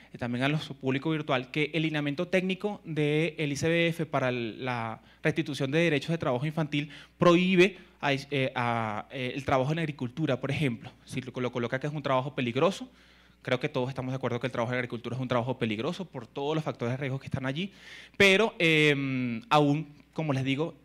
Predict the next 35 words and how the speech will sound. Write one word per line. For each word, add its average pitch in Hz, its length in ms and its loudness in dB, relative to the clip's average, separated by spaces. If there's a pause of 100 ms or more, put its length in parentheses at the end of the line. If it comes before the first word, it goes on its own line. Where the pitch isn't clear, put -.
es 139 180 -2
el 139 200 -4
sector 127 300 -4
que 135 100 -2
más 131 400 0
niños 131 480 -4
rescata. - 460 -6
Entonces, 127 400 -2
en 165 80 -2
primer 135 320 2
lugar, 190 360 6
hacer 147 220 0
un 151 80 -4
trabajo 175 300 -2
sobre 156 200 -4
la 135 60 -2
agricultura. 127 560 -4 (240)
En 151 80 -8
segundo 131 340 -6
lugar, 143 300 0 (320)
trabajar 147 640 0
con 170 120 0
los 156 100 -2
límites 147 340 -8
que 165 80 -8
la 131 80 -2
ley 117 160 -2
nos 135 120 -4
propone. - 440 -6 (380)
Si - 160 -8
tiene 147 220 0
más 170 120 -2
de 175 80 0
quince 185 320 4
años, 220 420 4